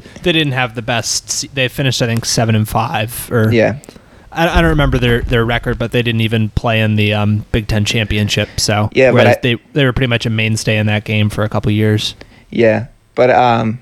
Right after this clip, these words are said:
Speaker 2: I think probably, like, in terms of positions I enjoy watching in football, I'd say I, w-,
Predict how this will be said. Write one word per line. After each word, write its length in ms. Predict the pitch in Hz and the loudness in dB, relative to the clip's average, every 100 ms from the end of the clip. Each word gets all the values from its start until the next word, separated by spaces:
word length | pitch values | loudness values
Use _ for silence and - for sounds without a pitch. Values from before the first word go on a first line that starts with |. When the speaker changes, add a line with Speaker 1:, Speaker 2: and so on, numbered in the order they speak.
| - - - - _ _ - | -10 -10 -20 -20 _ _ -2
Speaker 2:
I 100 | 123 | 0
think 300 | 185 190 - | 2 0 0
probably, 540 | 147 135 131 123 120 | 2 2 2 2 2
like, 280 | 120 113 - _ _ - | 0 -2 -4 _ _ -8
in 120 | 127 | -2
terms 260 | 131 135 | 0 2
of 340 | 123 113 107 - _ _ - | 2 0 -4 -18 _ _ -6
positions 500 | 139 120 127 139 123 | -2 0 0 0 2
I 80 | 117 | 2
enjoy 360 | 113 104 113 120 | 0 2 2 4
watching 340 | 123 120 - | 2 0 0
in 80 | 120 | -2
football, 360 | 113 123 127 123 | 0 -2 2 4
I'd 180 | 113 - | 4 2
say 320 | 131 131 123 | 4 4 4
I, 320 | 123 120 117 - _ _ - | 2 2 0 -6 _ _ -6
w-, 200 | 120 | -6